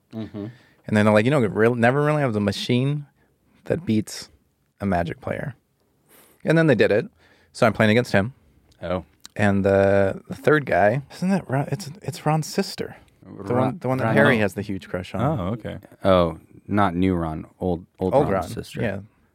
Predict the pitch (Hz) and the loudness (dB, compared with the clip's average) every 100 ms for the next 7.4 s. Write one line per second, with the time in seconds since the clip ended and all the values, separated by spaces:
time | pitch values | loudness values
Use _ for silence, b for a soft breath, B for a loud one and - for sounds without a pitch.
0 | _ 113 117 110 113 110 131 - - 98 | _ 0 2 4 2 0 -4 -8 -12 -16
1 | - 117 113 - 123 - - - 135 127 | -10 -8 -8 -10 -12 -14 -10 -6 -2 -2
2 | 123 165 139 113 90 120 127 123 107 95 | -2 -2 0 0 0 -2 -4 -4 -2 -2
3 | 156 95 - 92 165 233 196 262 - 277 | -2 -4 -6 -2 0 0 0 0 2 2
4 | 254 - 220 208 127 - 175 175 208 202 | 2 2 2 2 0 0 -2 0 0 0
5 | 202 - 196 190 277 190 - 233 170 - | -4 -2 -2 0 0 0 0 -2 0 0
6 | 143 - 160 165 - 107 107 90 - 90 | -2 -4 -4 -4 -4 -2 -2 -4 -4 -2
7 | 101 107 139 | 2 4 2